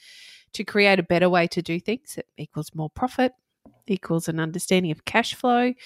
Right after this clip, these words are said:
equals a better team, equals more time with your family. They're happy to do all of those things or what is required to get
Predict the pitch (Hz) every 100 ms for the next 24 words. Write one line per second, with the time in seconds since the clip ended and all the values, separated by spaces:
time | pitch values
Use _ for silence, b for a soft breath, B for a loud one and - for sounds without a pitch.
0 | B B B - 190 - 160 151 151 120
1 | - 247 254 254 254 254 - _ - -
2 | 175 - 170 - - 202 190 - 139 -
3 | 233 254 247 254 254 - b b b 226
4 | 208 226 - 226 214 208 208 214 190 -
5 | 180 170 180 - 175 147 180 262 - -
6 | b b - 180 185 190 - 180 - 302
7 | 285 127 170 214 - _ _ 196 - 214
8 | - -